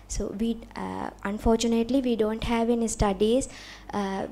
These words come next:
which gives us information regarding the risk of obstructive sleep apnea with the relation to chronic liver cell disease. Though, so the main objective of our study was to identify the risk of, uh, obstructive sleep apnea in cirrhotic patients.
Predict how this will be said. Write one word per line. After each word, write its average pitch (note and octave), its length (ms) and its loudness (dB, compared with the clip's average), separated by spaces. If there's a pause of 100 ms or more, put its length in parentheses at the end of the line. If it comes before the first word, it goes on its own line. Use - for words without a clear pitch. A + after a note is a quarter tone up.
which - 280 -4
gives G#3 280 2
us A3+ 180 0
information A3 640 0
regarding A3 460 0
the C4+ 100 4
risk A#3 300 -2
of A#3+ 160 -2
obstructive A#3+ 640 2
sleep A3 320 0
apnea G#3 520 -4
with A#3+ 120 0 (260)
the G3+ 160 2
relation G3+ 520 -2
to B3+ 100 4
chronic A3+ 340 2
liver F#3+ 260 0
cell A#3+ 220 2
disease. G3+ 420 0 (440)
Though, G#3 260 0 (260)
so A#3 360 6
the G#3 200 2
main G#3+ 300 2
objective A#3 500 0
of A#3+ 220 -2
our A#3+ 180 -2
study G#3 440 2
was A3 320 0
to C#4 180 6
identify G#3+ 720 0
the C4+ 220 0 (420)
risk - 380 2
of, B3 240 0
uh, G3+ 240 0
obstructive G#3+ 540 0
sleep G#3 240 0
apnea F#3+ 380 -2
in C4+ 140 2
cirrhotic G3 460 0 (100)
patients. G3+ 540 2